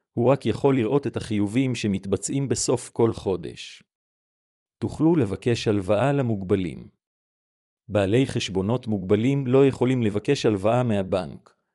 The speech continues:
במצבים שכאלה, אין עם מי לדבר פשוט. ההמלצה שלנו היא לערוך בירור אודות חברות חוץ-בנקאיות שמציעות הלוואות שמיועדות למוגבלים.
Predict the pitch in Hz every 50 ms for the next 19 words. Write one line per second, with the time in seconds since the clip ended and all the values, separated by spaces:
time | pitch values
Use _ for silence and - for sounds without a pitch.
0 | _ _ - 98 95 90 90 - - 98 95 113 120 113 104 - 104 - - 90
1 | 82 87 90 82 80 76 - _ _ _ _ _ _ _ _ 147 160 160 139 131
2 | 117 113 117 117 104 107 101 107 98 110 104 98 95 - - - - - - 65
3 | - - _ - _ _ _ _ _ _ _ _ _ _ _ _ _ _ _ _
4 | _ _ _ _ 101 98 98 101 92 87 - - 123 123 - - 92 92 92 95
5 | 101 104 101 98 98 98 95 98 95 104 127 139 - - 101 107 104 113 135 135
6 | 123 110 98 120 131 127 - - 117 95 101 110 123 131 - - - 143 143 -
7 | - 101 104 98 95 - 107 101 104 117 131 135 123 - - 104 104 95 - -
8 | 110 110 131 143 139 131 113 104 92 90 107 107 143 147 147 - 127 104 107 107
9 | 110 107 104 98 120 143 147 - 127 120 123 117 107 98 95 104 92 92 78 65
10 | 60 57